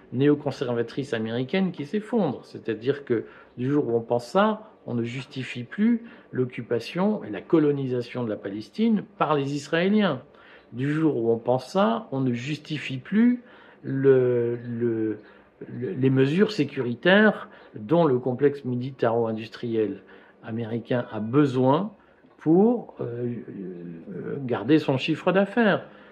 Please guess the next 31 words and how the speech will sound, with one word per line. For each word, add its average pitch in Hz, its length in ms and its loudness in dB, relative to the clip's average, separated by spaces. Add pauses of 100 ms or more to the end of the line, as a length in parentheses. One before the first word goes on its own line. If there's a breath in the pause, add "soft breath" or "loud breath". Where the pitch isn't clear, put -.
(180 loud breath)
On 135 140 0
ne 135 140 4
justifie 135 680 -4
plus 214 420 2
un 143 120 -2
certain 123 380 -4
nombre 165 320 0 (320 loud breath)
d'interventions 120 840 -4 (340)
un 117 80 -2
peu 190 160 -2
partout - 340 -6
dans 170 120 0
le 202 60 4
monde. 180 360 2
On 127 120 -2
ne 123 100 0
justifie 120 580 -10
plus 208 380 -2 (400 loud breath)
le, 123 540 4 (100)
le, 110 280 -2
l'alliance 135 640 2
avec 135 480 0
l'Arabie 123 380 -4
Saoudite. 123 420 0 (800 loud breath)
Alors, 120 280 -4
ce - 100 -20
qu'il 185 140 -2
faut 185 160 6
voir, 170 480 6
c'est 135 100 -4
que, 127 380 2